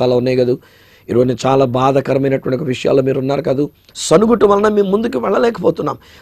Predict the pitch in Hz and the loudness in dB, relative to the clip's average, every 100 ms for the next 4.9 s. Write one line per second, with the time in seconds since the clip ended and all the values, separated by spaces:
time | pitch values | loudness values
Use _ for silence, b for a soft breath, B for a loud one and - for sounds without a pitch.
0 | - 143 202 214 196 185 190 220 208 - | 0 4 6 6 6 2 0 -2 0 2
1 | 135 127 180 247 262 202 220 185 196 214 | 2 4 2 2 0 0 2 2 0 -2
2 | B B 127 180 226 226 202 156 190 214 | B B 2 2 2 0 0 2 2 2
3 | 214 208 208 220 202 - 160 170 233 214 | 2 2 -2 -2 -4 -4 -2 0 0 0
4 | 226 - 233 180 190 156 151 135 131 | -4 -2 -2 0 -2 -4 -2 -4 -4